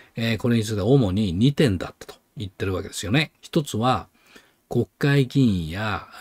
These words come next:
外国要人などとの会合費に使ったと。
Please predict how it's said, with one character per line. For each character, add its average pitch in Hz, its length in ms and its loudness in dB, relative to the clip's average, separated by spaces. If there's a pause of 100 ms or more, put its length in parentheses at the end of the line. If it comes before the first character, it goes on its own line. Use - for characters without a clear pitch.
(160)
外 120 240 0
国 127 280 2
要 123 200 4
人 90 260 -4
な 98 100 -4
ど 95 140 -6
と 113 140 -6
の 113 120 -2
会 139 400 2
合 139 200 8
費 85 180 -6
に 78 100 -12
使 - 240 -12
っ - 100 -14
た - 120 -14
と。 - 140 -20